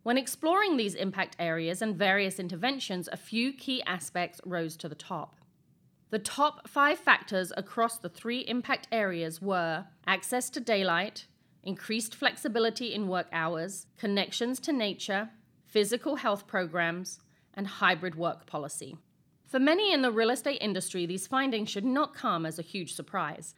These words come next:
The problem many face today is prioritization of efforts, balancing financial constraints in an unpredictable political and economic climate, and understanding the impact of their decision on the planet and future generations.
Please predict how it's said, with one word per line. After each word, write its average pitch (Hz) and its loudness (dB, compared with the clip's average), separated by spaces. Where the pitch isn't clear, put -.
The 226 -4
problem 285 6
many 262 4
face 220 2
today 185 0
is 180 -4
prioritization 208 0
of 170 -6
efforts, - -4
balancing 214 4
financial 240 2
constraints 196 0
in 190 -2
an 180 -4
unpredictable 202 0
political 202 -2
and 180 -4
economic 214 -2
climate, 208 0
and 214 -2
understanding 247 6
the 220 -2
impact 285 2
of 180 -6
their 190 2
decision 180 -4
on 202 -4
the 233 2
planet 175 0
and 190 -2
future 175 -6
generations. 160 -6